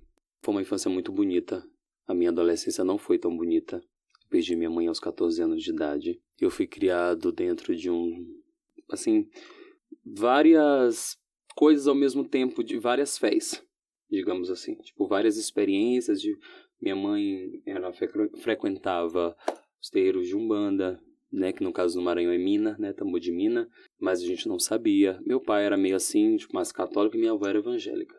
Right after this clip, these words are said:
Minha avó veio de um, uma iniciação católica, né, na igreja no interior do Maranhão, mas nos criou ali no, naquele formato cristão. E dentro de tudo isso, eu comecei a frequentar a igreja muito cedo,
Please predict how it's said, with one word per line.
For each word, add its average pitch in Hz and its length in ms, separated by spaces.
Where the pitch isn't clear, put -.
Minha 98 120
avó 95 180
veio 117 320
de 104 80
um, 90 260
uma 87 480
iniciação 87 560
católica, 139 680
né, 92 160
na 113 160
igreja 92 360
no 90 80
interior 87 260
do 85 80
Maranhão, 123 440
mas 135 220
nos 160 180
criou 160 260
ali 165 160
no, 160 200
naquele 143 360
formato 131 460
cristão. 123 520
E 135 100
dentro 190 380
de 147 160
tudo 180 340
isso, 170 560
eu 147 300
comecei 165 440
a 143 80
frequentar 131 340
a - 20
igreja 120 280
muito 123 280
cedo, 107 440